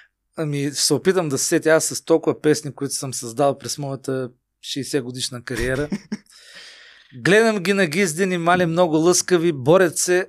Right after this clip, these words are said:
Speaker 1: все едно ще взимат Оскари.
Speaker 2: Добре.
Speaker 1: Чудно общество, евроокеанско, хайвер, шампанско и нищо християнско.
Speaker 2: Така, чакай малко. Първата част има известна сатира, окей.
Speaker 1: Да.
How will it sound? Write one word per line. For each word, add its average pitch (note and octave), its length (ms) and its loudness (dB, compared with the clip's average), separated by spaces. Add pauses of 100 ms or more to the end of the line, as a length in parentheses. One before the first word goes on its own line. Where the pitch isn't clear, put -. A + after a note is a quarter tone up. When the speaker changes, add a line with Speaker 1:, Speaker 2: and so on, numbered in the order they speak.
Speaker 1:
все - 260 2
едно E3 200 2
ще D#3 140 -2
взимат D#3 420 -2
Оскари. C3+ 520 0 (1500)
Speaker 2:
Добре. D3 280 -4
Speaker 1:
Чудно A3+ 340 4
общество, F#3 720 2
евроокеанско, E3 880 2
хайвер, D3+ 540 2
шампанско D3 880 -2
и D3 80 -6
нищо C#3+ 320 -6
християнско. - 720 -10 (280)
Speaker 2:
Така, D#3 400 -2
чакай C#3+ 300 0
малко. G#2 340 -10 (840)
Първата A3 360 4
част - 440 0 (760)
има G3+ 220 2
известна C#3 400 2
сатира, D3 580 -6 (240)
окей. C3+ 320 -6
Speaker 1:
Да. D3+ 200 0